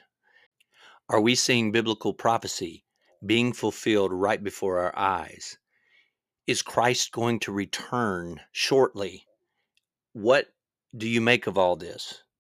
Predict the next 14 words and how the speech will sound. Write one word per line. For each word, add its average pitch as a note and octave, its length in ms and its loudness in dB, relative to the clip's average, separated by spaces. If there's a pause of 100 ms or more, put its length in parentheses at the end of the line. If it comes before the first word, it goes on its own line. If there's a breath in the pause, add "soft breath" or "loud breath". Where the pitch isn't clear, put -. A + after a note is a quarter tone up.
(280)
Well, C3+ 300 6
I've C#3 160 4
been D#3+ 140 0
watching B2 500 0
what's A2 180 -4
going G#2 300 -2
on, F#2+ 400 -2 (520 loud breath)
like G#2+ 200 -2
most A2+ 300 -4
of F#2 80 -10
you, F2+ 420 -6
very G#2+ 540 0 (260)
closely. - 640 -6 (800)
And G2+ 720 -2